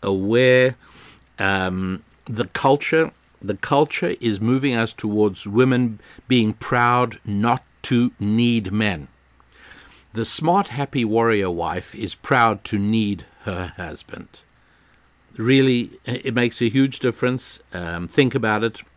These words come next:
and you'll see that this is very, very relevant, very applicable.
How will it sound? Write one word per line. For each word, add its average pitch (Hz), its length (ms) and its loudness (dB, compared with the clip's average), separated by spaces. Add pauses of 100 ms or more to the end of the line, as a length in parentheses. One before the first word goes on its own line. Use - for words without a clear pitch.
(140)
and 92 400 -8 (120)
you'll 92 360 -6 (200)
see 104 380 -4
that 87 340 -6
this - 360 -10
is 87 120 -10
very, 98 300 -2
very 92 280 -4
relevant, 87 540 -8 (300)
very 98 220 -4
applicable. 82 560 -10